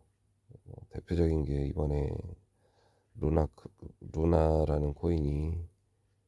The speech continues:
그 죽음의 소용돌이라고 하죠. 그 스테이블 코인이 구조적 결함 때문에 크게 망했었죠.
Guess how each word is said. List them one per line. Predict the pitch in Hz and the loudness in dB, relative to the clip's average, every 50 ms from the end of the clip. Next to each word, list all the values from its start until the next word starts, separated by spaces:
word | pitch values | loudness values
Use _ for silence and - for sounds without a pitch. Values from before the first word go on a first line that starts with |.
| _ _ _ _ _ _ _ | _ _ _ _ _ _ _
그 | - - - - - - - - | -14 -12 -10 -10 -10 -10 -10 -10
죽음의 | - 80 73 - 85 85 80 76 | -6 -6 -2 2 2 2 2 2
소용돌이라고 | 73 - 85 87 87 85 82 80 73 71 73 73 71 69 69 69 71 - - - - - - 73 - 78 78 | 0 0 0 0 2 0 0 0 -2 -2 -2 -2 -2 0 -2 -2 -2 -4 -4 -4 -4 -2 -2 -2 -2 0 -2
하죠. | 76 - - 67 71 73 78 78 80 82 - _ _ _ _ _ _ _ _ _ _ _ _ _ _ _ _ _ _ _ | -2 -2 -2 -4 -2 -2 -2 -4 -6 -8 -12 _ _ _ _ _ _ _ _ _ _ _ _ _ _ _ _ _ _ _
그 | - - 73 | -10 -10 -8
스테이블 | 67 - - 92 98 92 92 85 | -8 -6 -2 0 0 0 0 -4
코인이 | - - 76 76 76 73 73 71 71 69 69 - - - 82 _ _ _ _ _ _ _ _ _ _ _ | -4 -4 -2 0 0 0 0 0 0 -2 -2 -4 -6 -10 -14 _ _ _ _ _ _ _ _ _ _ _
구조적 | _ - 69 - 85 80 80 - | _ -8 -4 0 0 0 0 0
결함 | - - 76 76 76 71 | -2 -2 -2 -2 -2 -2
때문에 | - 71 73 71 69 67 67 69 69 69 69 71 76 76 - _ _ _ _ _ _ | -2 -2 0 0 0 0 0 -2 -2 -2 -4 -4 -6 -10 -14 _ _ _ _ _ _
크게 | _ - 87 87 82 | _ -6 -4 -2 -2
망했었죠. | - 71 71 73 71 - - 64 65 - - 64 67 71 80 - | 0 0 0 0 -2 -2 -4 -6 -6 -6 -6 -6 -6 -6 -6 -8